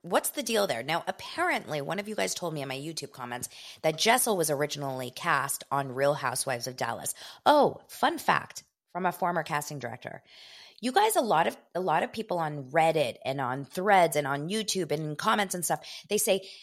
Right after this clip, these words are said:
Jessel was casted on Real Housewives, Real Housewives of Dallas. She was casted. They casted me. I was casted. You guys don't say casted. You say cast. Cast is the only form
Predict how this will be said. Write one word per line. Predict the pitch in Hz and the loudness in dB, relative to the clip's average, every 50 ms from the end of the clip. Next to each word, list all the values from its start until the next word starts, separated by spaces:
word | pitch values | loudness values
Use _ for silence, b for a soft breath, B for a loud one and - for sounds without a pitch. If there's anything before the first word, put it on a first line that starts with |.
| B B B B B B B B B | B B B B B B B B B
Jessel | - 277 330 320 - 302 254 196 | 4 4 4 6 6 4 6 6
was | 170 170 - | 6 4 2
casted | - - - - - 190 185 - - - 208 180 139 - - - - _ _ _ _ _ _ - | 0 -2 -2 0 2 2 2 0 2 4 6 6 6 4 0 -8 -14 _ _ _ _ _ _ -6
on | 170 180 156 143 | -4 -4 -2 0
Real | 139 131 139 | 0 0 0
Housewives, | 147 143 131 135 - - 143 139 - - - _ _ _ 135 | 0 -2 -2 -2 -2 -4 -4 -4 -6 -6 -8 _ _ _ -2
Real | 147 143 147 | 0 0 0
Housewives | 151 139 131 139 - - 143 135 131 127 120 | 0 0 -2 -4 -4 -4 -4 -6 -6 -6 -8
of | 127 - | -8 -8
Dallas. | 123 127 123 - - - - - - - _ _ _ _ _ _ _ _ _ | -10 -10 -10 -12 -12 -10 -8 -8 -10 -10 _ _ _ _ _ _ _ _ _
She | - - 285 | -4 -2 0
was | 285 254 233 - | 2 2 2 0
casted. | - - 170 170 - - - 220 196 156 117 107 - - _ _ _ _ _ _ _ _ - | 0 0 0 0 0 2 4 6 6 6 6 4 -2 -12 _ _ _ _ _ _ _ _ 0
They | 214 226 | 0 0
casted | 226 - 233 262 254 - - 202 165 143 143 | 2 0 0 0 0 0 0 0 0 0 -4
me. | 135 120 113 107 107 _ _ _ _ _ _ _ _ _ _ _ _ _ - | -10 -10 -12 -16 -20 _ _ _ _ _ _ _ _ _ _ _ _ _ 2
I | 175 226 226 | 4 4 4
was | 240 220 | 4 2
casted. | - - 165 151 - - - 156 123 113 - - - _ _ _ _ _ _ _ _ _ _ _ | 0 -2 -4 -4 -4 -4 -4 -4 -4 -6 -8 -12 -16 _ _ _ _ _ _ _ _ _ _ _
You | 202 190 | 0 2
guys | 220 220 214 214 | 4 4 4 4
don't | 220 208 208 196 | 4 4 4 4
say | - 202 185 | 2 0 0
casted. | - 180 156 156 156 - - 131 101 - - _ _ _ _ _ _ _ _ _ _ _ | 0 0 0 0 0 0 -4 -4 -6 -8 -10 _ _ _ _ _ _ _ _ _ _ _
You | - | -6
say | - - 170 | -4 -4 -2
cast. | - 156 156 - - - - - - - - _ _ _ _ _ _ _ _ _ _ _ | -2 -2 -4 -4 -4 -4 -8 -8 -8 -10 -16 _ _ _ _ _ _ _ _ _ _ _
Cast | - 147 160 175 196 269 - - - - _ - - _ _ _ _ _ _ - | -8 -4 0 0 0 0 -2 -4 -6 -8 _ -20 -20 _ _ _ _ _ _ -6
is | 165 160 147 - - _ _ _ 151 | -4 -4 -4 -4 -8 _ _ _ -2
the | 170 - - | 0 0 2
only | 180 185 185 190 190 190 190 | 2 0 0 0 0 -2 -4
form | 185 - - 165 151 143 143 156 170 202 208 | -4 -4 -4 0 0 2 2 2 0 -2 -4